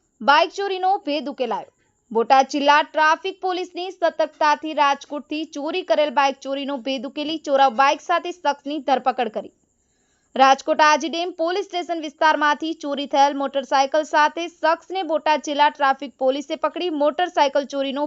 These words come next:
ભેદ ઉકેલ્યો હતો. બોટાદ જિલ્લા ટ્રાફિક પોલીસ શાખાના પી એસ આઈ કે એન પટેલ અને ટ્રાફિક શાખાના જવાનો શહેરમાં પેટ્રોલિંગમાં હતા.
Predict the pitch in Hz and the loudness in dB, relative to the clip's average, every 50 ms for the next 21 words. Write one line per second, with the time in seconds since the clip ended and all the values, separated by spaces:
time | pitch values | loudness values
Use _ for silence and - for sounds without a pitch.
0 | 240 - 269 254 269 - 254 - 240 233 214 208 202 202 - - - _ _ _ | -4 -2 -2 -2 -2 -2 -4 -4 -4 -4 -2 -2 -4 -6 -8 -12 -18 _ _ _
1 | _ _ _ _ _ _ _ _ _ _ - 226 240 247 247 285 294 294 - 320 | _ _ _ _ _ _ _ _ _ _ 2 2 4 6 6 6 4 4 2 0
2 | 311 349 381 381 359 392 381 359 320 392 392 392 - 349 339 330 330 320 311 - | 2 2 2 4 4 2 2 2 0 -4 -8 -8 -4 -4 -4 -2 -4 -6 -2 0
3 | 330 302 302 320 320 302 311 320 311 - 294 294 294 285 - 302 294 302 277 - | 0 0 2 0 -2 -2 -2 -4 -4 -6 -6 -6 -6 -2 0 0 0 0 -2 -4
4 | 294 285 277 277 277 - - 277 277 - - - 320 - - 269 269 277 269 - | -6 -4 -4 -4 -4 -4 -4 -4 -4 -2 -4 -6 -6 -6 -6 -6 -6 -4 -2 0
5 | 285 285 285 285 - - - - - 311 277 269 - 294 277 269 285 302 320 _ | 2 2 2 2 -2 -10 -12 -4 -2 0 0 0 0 -2 0 0 0 -4 -4 _
6 | _ _ _ _ _ _ _ - 262 202 208 294 294 302 320 349 370 392 403 392 | _ _ _ _ _ _ _ -12 -8 -2 4 6 6 6 6 4 2 0 -4 -4
7 | - 349 320 311 294 294 302 320 311 - 302 254 277 285 285 269 262 254 233 214 | 0 2 2 2 2 2 -2 -2 -2 -4 -6 -6 -6 -6 -6 -6 -6 -6 -6 -8
8 | 202 - - | -8 -10 -16